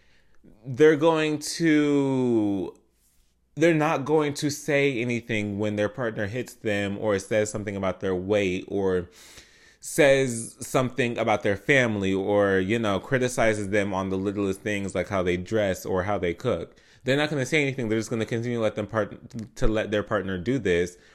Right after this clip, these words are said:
which in turn makes their partner not think that it's a problem and that anybody's gonna take this. Which is why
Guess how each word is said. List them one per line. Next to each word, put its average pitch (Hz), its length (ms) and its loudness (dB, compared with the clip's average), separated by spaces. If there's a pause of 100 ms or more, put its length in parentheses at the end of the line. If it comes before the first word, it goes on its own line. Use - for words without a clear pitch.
(120)
which 123 260 0
in 117 160 -2
turn 139 320 0
makes 120 160 -2
their 113 140 0
partner 110 320 -2
not 98 280 -4
think 98 160 -6
that 92 120 0
it's 87 120 -8
a - 60 -8
problem 85 560 -2 (160)
and 107 160 -4
that 101 180 -2
anybody's 104 400 -2
gonna 90 160 -6
take 107 260 -4
this. - 320 -12 (1400)
Which 139 260 0
is 131 180 0
why 92 880 0